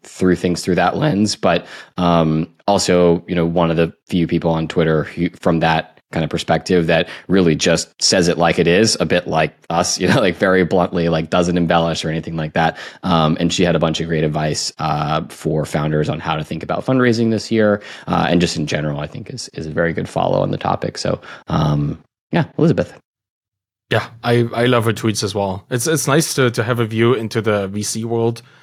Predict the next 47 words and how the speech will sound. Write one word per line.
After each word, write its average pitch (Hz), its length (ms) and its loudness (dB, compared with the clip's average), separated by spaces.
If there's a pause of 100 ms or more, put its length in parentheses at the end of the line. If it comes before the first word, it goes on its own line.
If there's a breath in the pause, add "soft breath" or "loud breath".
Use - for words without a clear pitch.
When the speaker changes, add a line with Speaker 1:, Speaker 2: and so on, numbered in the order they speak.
(400 soft breath)
Speaker 2:
through 120 300 2
her. 139 340 4 (120)
That, 110 240 -4
that 110 100 2
Speaker 1:
Mm-hmm. 98 80 6
Speaker 2:
is - 180 0
also 113 320 -2
in, 107 180 -6
both 135 280 2
instructive 139 560 0
and 117 160 -2
intriguing, 127 560 0 (100)
you 110 120 -4
know? 117 200 0 (460 loud breath)
Speaker 1:
Yeah. 107 120 0
Speaker 2:
Uh, 101 300 0
d-, 123 140 -6
d-, 104 180 -6
I 127 80 -4
don't 113 260 0
have 110 120 -4
many 113 220 -2
people 117 260 -4
that 104 160 0
I, 101 300 0
uh, 101 440 -4 (140)
enjoy 110 560 2
reading 107 340 -2
fr-, - 220 -6
from 127 240 0
that 113 240 0
world 104 300 0
as 107 180 -8
much 107 180 -8
as 104 100 -12
her. 110 120 -6
So - 120 -8
that's 104 200 -4
a, 101 120 -4
that's - 240 -4
a 107 60 -2
wonderful 98 560 -4 (220 loud breath)
suggestion. - 500 -4
Yeah, 147 160 0
that's 170 220 0
great. 285 260 2 (300)
Cool. 214 280 4